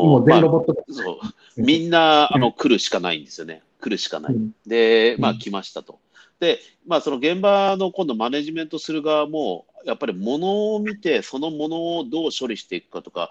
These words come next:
Speaker 2: それに単価付けいくらにするかっていうのがあるので、
Speaker 1: うん。
Speaker 2: 物をこう、あの、オ-、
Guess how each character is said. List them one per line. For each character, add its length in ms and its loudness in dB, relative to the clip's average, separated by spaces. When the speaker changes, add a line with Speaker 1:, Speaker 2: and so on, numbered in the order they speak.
Speaker 2:
そ 100 -10
れ 140 -4
に 100 -8
単 240 -6
価 140 -4
付 120 -14
け 60 -6
い 80 -8
く 80 -8
ら 120 -4
に 60 -12
す 140 -14
る 80 -10
か 140 -12
っ 20 -14
て 160 -20
い 60 -10
う 20 -14
の 80 -16
が 140 -8
あ 20 -10
る 100 -16
の 120 -20
で、 200 -12
Speaker 1:
う 40 -8
ん。 20 -2
Speaker 2:
物 240 0
を 460 0
こ 240 -6
う、 40 -20
あ 100 -4
の、 140 -12
オ-、 220 -4